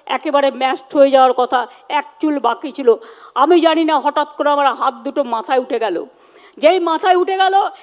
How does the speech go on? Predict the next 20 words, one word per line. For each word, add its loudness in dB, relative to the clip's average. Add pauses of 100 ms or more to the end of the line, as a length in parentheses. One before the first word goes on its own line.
(140)
এই 0
যে 0
হাতটা -2
দেখছেন, -2 (180)
এটা 0
জন্মায়নি, 0 (380)
আলনার 0
হাতটা 0 (200)
একেবারে -2
থেতলে 2
গিয়েছিল, -8 (320)
আর 0
এটা 0
যদি -4
মাথায় -2
পড়তো, 0 (220)
মাথাটাই -4
থেতলে -2
যেত -6
পুরো। -6